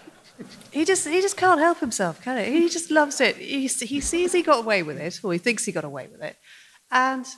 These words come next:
what he's actually doing when he does this is he's going out and he's, he's saying it, and he's watching the audience, and he's waiting for them to give their little smile and say, "Oh, wow,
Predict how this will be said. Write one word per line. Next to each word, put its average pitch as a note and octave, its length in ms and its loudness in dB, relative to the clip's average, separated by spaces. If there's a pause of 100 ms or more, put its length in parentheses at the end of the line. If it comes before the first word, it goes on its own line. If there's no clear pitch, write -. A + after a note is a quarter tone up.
what D#4+ 120 0
he's F4 120 0
actually D4 260 2
doing E3+ 460 -2
when F#3 100 -4
he E3 80 0
does D#3 260 -6
this - 320 -18 (560)
is G3+ 600 0 (300)
he's A#3 140 -6
going D4+ 280 2
out F#3 240 -2 (400)
and G#3+ 180 0
he's, A3 340 -4 (280)
he's A3+ 220 -6
saying C4+ 340 -2
it, D3+ 180 -6 (360)
and G#3+ 140 0
he's A3 140 -2
watching C4+ 360 -4
the B3 120 -4
audience, E3 500 -6
and G3 80 -4
he's G3 160 -4
waiting G#3+ 520 -4 (320)
for G3+ 120 -4
them G3 380 -4 (160)
to F#3+ 400 -2 (180)
give - 140 -20
their E3+ 140 0
little E3 160 -6
smile D3+ 460 -6
and D#3 100 -6
say, - 160 -10
"Oh, - 680 -20
wow, - 80 -20